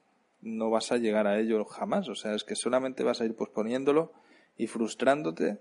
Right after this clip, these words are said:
Si realmente, es que el, el, a mí lo que me sorprende más es que hay mucha gente que realmente piensa que va a llegar a, a una cosa. Por ejemplo, con los blogs,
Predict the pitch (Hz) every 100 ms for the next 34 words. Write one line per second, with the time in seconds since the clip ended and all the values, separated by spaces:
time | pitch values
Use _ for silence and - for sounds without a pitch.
0 | - - 117 135 170 175 - 117 - 104
1 | - 117 - 117 113 - 120 143 180 175
2 | 123 113 - 110 156 170 131 127 131 -
3 | _ _ _ _ _ _ _ _ _ _
4 | _ _ _ _ _ _ _ _ _ _
5 | _ _ - 131 131 - 123 139 151 165
6 | 160 - 160 151 131 113 107 - _ _
7 | - 123 113 135 170 180 143 - 160 196
8 | 202 - 107 - 107 117 143 139 135 147
9 | 147 - _ _ _ 120 113 113 110 110
10 | 117 120 156 151 143 113 113 147 165 180
11 | 127 113 107 113 147 165 -